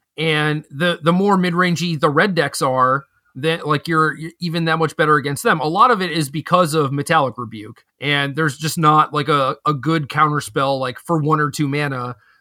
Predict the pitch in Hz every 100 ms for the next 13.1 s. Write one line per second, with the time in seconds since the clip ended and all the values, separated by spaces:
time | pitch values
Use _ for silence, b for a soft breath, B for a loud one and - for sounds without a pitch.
0 | - 156 143 151 147 143 139 110 156 170
1 | 156 147 151 139 139 147 143 131 117 123
2 | 117 147 147 147 190 175 165 143 139 156
3 | 135 135 - - 180 143 139 127 - _
4 | _ _ - 233 262 254 208 220 165 170
5 | 135 165 165 170 156 160 160 143 151 165
6 | - 165 143 156 165 156 156 151 139 -
7 | - _ _ _ _ - - 165 151 147
8 | 127 _ - 190 208 147 196 175 175 165
9 | 170 139 160 160 160 123 135 160 151 143
10 | 143 151 135 135 170 180 143 135 143 143
11 | 160 151 165 160 160 127 170 180 180 151
12 | 170 151 143 - 135 147 165 160 131 139
13 | 127